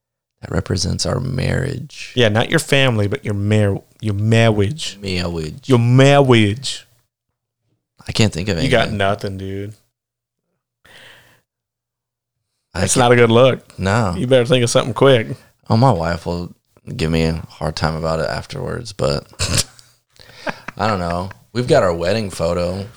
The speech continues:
Speaker 1: that
Speaker 2: <laughs> There you go.
Speaker 1: Oh, no. Okay, okay. Here we go. Yeah. So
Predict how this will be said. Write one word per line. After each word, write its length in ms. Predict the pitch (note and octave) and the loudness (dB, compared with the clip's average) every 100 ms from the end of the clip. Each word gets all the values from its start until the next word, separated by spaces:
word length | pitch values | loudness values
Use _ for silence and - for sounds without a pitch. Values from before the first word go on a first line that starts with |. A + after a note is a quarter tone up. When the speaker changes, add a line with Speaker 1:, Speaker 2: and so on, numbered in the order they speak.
| _ _ _ | _ _ _
Speaker 1:
that 420 | E2+ E2 D#2+ - | 0 0 -2 -6
Speaker 2:
<laughs> 100 | - | -2
There 120 | D#3 | 2
you 120 | C3+ D3+ | 2 4
go. 440 | G#3 G3 C#3+ D#3+ - | 4 6 4 4 0
Speaker 1:
Oh, 60 | |
no. 220 | B2+ C3 | 0 0
Okay, 320 | - F#2+ A2 G2+ | 0 -4 0 0
okay. 300 | G2 F2+ E2+ | 0 -2 -4
Here 140 | F#2+ G2 | 0 0
we 80 | F2 | 0
go. 200 | D#2 D#2 | -6 -6
Yeah. 220 | E2+ D#2+ - _ _ _ _ _ | -6 -6 -10 _ _ _ _ _
So 720 | - F#2 F2+ F2 F2 F2 - | 2 4 4 0 -2 -6 -8